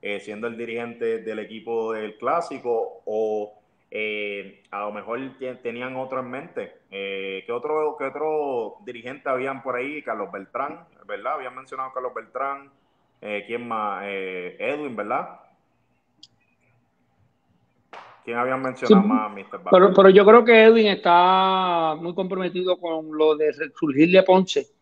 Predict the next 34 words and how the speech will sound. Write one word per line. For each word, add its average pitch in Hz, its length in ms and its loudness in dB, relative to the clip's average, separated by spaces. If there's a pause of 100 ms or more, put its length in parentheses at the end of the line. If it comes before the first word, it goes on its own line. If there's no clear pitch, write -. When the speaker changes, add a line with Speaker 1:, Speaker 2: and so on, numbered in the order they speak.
(220)
Speaker 2:
y 139 120 -4
creo 147 200 8
que 156 140 6
no, 139 760 2 (600)
pues 147 140 6
él 143 60 10
está 156 160 8
bien 170 200 8
pendiente 160 440 6
Speaker 1:
Con 156 60 4
Speaker 2:
al 131 100 2
Speaker 1:
invernal. 131 200 -4
Speaker 2:
resurgir 135 280 4
de 156 100 6
Pon-, 165 320 4
del 151 140 8
béisbol 147 360 10
en 165 100 8
invernal, 151 600 4 (300)
v-, - 240 4
volver 147 300 8
a 170 80 10
traer 170 200 8
ese 160 160 4
béisbol 156 320 8
a 151 80 6
Ponce. 143 460 0
Él 139 80 -2
está 156 220 0
bien 151 180 2
metido 151 280 4
en 147 120 4
eso, 156 360 0
eh, 127 360 -4